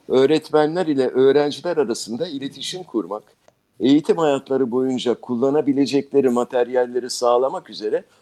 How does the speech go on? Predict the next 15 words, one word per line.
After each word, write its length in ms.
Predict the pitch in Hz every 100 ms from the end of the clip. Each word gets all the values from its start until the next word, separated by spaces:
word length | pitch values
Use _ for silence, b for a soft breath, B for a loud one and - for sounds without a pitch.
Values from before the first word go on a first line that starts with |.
| _ -
kurulan 540 | 147 123 117 156 202 _ _ _
eğlenceli 880 | 135 156 165 160 160 135 160 180 202
bir 140 | 185
portaldır. 920 | 175 156 143 - 127 95 85 - - _ _ _ _ _ _ _ _ _ b b b -
Şimdi 340 | 214 175 117 78 82 -
karikatürcü 640 | 160 165 175 180 170 156
Ercan 360 | 143 156 165 165
Akyol 380 | 139 165 147 127
da 100 | 147
zaten 380 | 135 139 170
oldukça 500 | 123 139 156 190 -
eğlenceli, 680 | - 135 127 131 110 117 180
çok 240 | 165 135
hoş 200 | 147 -
bir 140 | 143